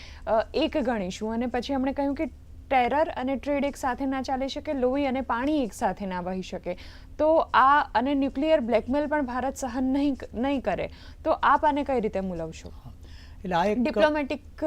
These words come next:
Speaker 1: દ્રષ્ટિએ આપ કઈ રીતે
Speaker 2: હા,
Speaker 1: જોશો
Speaker 2: યસ,
Speaker 1: આને?
Speaker 2: યસ. એટલે આ એક, અ,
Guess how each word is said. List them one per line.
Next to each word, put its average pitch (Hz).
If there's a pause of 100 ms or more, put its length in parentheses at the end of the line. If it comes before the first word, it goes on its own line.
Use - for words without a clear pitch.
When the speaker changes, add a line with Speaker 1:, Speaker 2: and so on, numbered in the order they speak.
(120)
Speaker 1:
દ્રષ્ટિએ 247
આપ 247 (120)
કઈ 254
રીતે 214
Speaker 2:
હા, 202
Speaker 1:
જોશો 131
Speaker 2:
યસ, -
Speaker 1:
આને? 143
Speaker 2:
યસ. 160 (480)
એટલે 180 (100)
આ 214
એક, 214
અ, 196